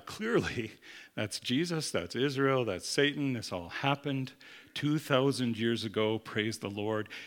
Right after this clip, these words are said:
He always keeps his promises." And that is the very definition of preterism. Prophecy, once predictive, of course, otherwise it's not prophecy.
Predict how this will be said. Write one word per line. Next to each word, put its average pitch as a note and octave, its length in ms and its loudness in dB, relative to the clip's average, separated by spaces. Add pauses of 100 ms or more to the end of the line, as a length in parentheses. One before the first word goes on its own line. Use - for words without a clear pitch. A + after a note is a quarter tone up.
He A2+ 180 0
always A#2+ 460 0
keeps A#2 320 -2
his A#2+ 140 -2
promises." A#2 720 2
And A2 100 -4
that C3 220 4
is B2 140 -4
the B2 100 -4
very C3+ 380 4
definition A#2 1200 0 (300)
of - 160 -8
preterism. A#2+ 760 4 (600)
Prophecy, C#3+ 840 4 (680)
once F#3 300 2
predictive, B2+ 640 2
of G#2+ 160 -2
course, C3 400 0
otherwise A#2+ 320 2
it's A2+ 220 -4
not A#2 240 -4
prophecy. C#3+ 840 -2